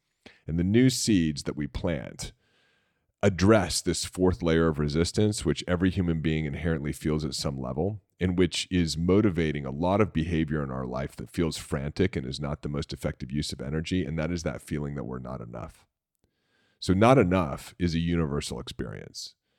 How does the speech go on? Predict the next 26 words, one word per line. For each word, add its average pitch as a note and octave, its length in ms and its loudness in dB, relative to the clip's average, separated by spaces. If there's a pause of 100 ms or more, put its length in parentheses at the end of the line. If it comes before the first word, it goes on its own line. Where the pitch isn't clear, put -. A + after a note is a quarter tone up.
(160)
Not F#2+ 240 4
enough E2+ 540 -2
is D#2 160 -4
the D2 80 -4
fourth D#2 320 -2
layer C2+ 240 -2
of A#1+ 100 -10
resistance. - 720 -8 (540)
And F2 120 -2
not F#2+ 180 4
enough F#2 640 4 (600)
becomes F2+ 560 2
addressable D#2+ 920 -4 (720)
once F#2+ 380 0
we E2+ 160 2
do D#2+ 600 4 (100)
this D#2 180 -10
foundational D2 760 -2
work G#1 480 -10
through F2 160 2
these D2+ 320 -4 (120)
first E2 280 -2
three D#2+ 180 -2
layers D2+ 340 -2
of C2 120 -8
resistance. D#2 640 -4